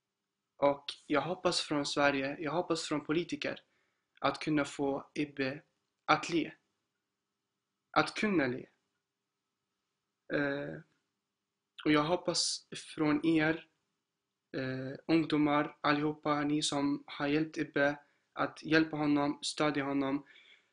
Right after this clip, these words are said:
Eh, jag, anledningen till jag gör den här videoklippet, eh, det var för att jag kollade på, eh, S V T och såg hur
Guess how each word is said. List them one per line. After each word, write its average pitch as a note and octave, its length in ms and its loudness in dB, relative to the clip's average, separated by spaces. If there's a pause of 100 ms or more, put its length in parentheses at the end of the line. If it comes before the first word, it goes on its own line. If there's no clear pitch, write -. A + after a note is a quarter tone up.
(220)
Eh, C#3+ 340 6 (320)
jag, D#3+ 280 0 (840)
anledningen E3 580 6
till D3 220 -2
jag E3 360 2 (340)
gör D3+ 200 4
den C#3+ 140 -2
här D#3 360 2 (520)
videoklippet, D#3 760 0 (920)
eh, C3+ 320 -4 (1120)
det D#3+ 120 0
var D3+ 120 4
för D3 140 -2
att C#3+ 240 0
jag C#3+ 480 2
kollade D#3 280 4
på, C#3 400 2
eh, C#3 180 -4
S C#3+ 180 -4
V D3 60 0
T D#3+ 260 4 (800)
och D#3 140 2
såg D#3 280 2
hur D3+ 380 0